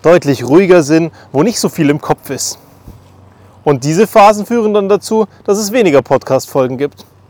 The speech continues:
Wobei, ehrlich gesehen, ich glaub, es würde jeden Tag ein Thema geben, über das wir fünf Minuten reden könnten. Und das würde ja auch Sinn machen, weil ein paar Impulse am Tag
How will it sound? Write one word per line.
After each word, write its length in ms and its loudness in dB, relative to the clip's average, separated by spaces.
Wobei, 380 4
ehrlich 280 2
gesehen, 440 0
ich 120 -12
glaub, 300 2
es 180 -10
würde 200 2
jeden 340 0
Tag 400 -2
ein 100 -6
Thema 300 0
geben, 280 -2
über 140 -6
das 200 -2
wir 80 -2
fünf 260 -2
Minuten 320 -2
reden 300 -2
könnten. 400 -10
Und 100 -6
das 160 0
würde 200 2
ja 100 4
auch 100 -2
Sinn 260 -4
machen, 340 -8
weil 280 2
ein 160 -6
paar 180 2
Impulse 480 0
am 160 -6
Tag 320 2